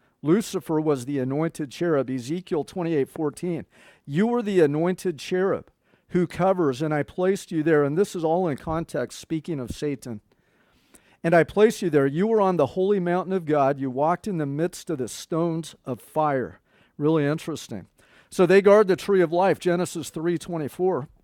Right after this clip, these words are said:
So he drove the man out, and at the east of the Garden of Eden, he stationed the cherubim and the flaming sword, which turned in every direction to guard the way to the tree of life.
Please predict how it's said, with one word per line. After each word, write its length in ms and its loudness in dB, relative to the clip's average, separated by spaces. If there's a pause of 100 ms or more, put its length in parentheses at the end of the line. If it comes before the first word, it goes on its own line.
(640)
So 180 2
he 80 6
drove 440 4
the 80 2
man 300 2
out, 380 0
and 100 -4
at 180 0
the 220 -8
east 320 -6
of 100 0
the 120 0
Garden 320 2
of 140 -4
Eden, 260 -4
he 160 -8
stationed 680 -4 (300)
the 100 2
cherubim 920 -2 (340)
and 200 0
the 80 0
flaming 560 -2
sword, 600 2
which 220 -2
turned 300 -2
in 140 2
every 260 0
direction 600 -2
to 100 -6
guard 400 -2
the 80 -6
way 340 0
to 140 -14
the 100 -8
tree 540 -8
of 180 -14
life. 500 -4